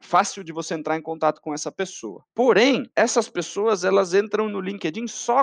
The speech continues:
quando tem a necessidade de procurar emprego. O que acontece daí é que essa pessoa, ela fica lá só, ela não posta nada no LinkedIn, de tipo de artigo, de post, post mesmo.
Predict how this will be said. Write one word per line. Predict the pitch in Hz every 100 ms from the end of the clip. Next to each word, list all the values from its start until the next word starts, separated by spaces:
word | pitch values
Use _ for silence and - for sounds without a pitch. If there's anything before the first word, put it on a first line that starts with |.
| 262 -
quando | 233 240 196
tem | 190 202
a | 208
necessidade | 190 165 147 143 175
de | 170 180
procurar | 185 185 175
emprego. | 202 180 131 120 -
O | 143
que | -
acontece | 170 185 165 185 214 -
daí | 160 147 240 220 -
é | 147
que | 156 - 180 175 170 160 156 151
essa | - 156 170
pessoa, | 160 - 151
ela | 147
fica | 147 143 147
lá | 135
só, | 131 - 170 196 -
ela | 135 151
não | 170
posta | 135 135 - 110
nada | 120 156 240 302
no | 143 147
LinkedIn, | 127 120 120 110 131 220
de | 123 120 123
tipo | - 113 123
de | 110 113
artigo, | 113 107 104 143 175 170 156 131 127 123 120
de | 107
post, | 110 135 156 151 - 113
post | 127 143 139 -
mesmo. | 117 165 180 160 170 170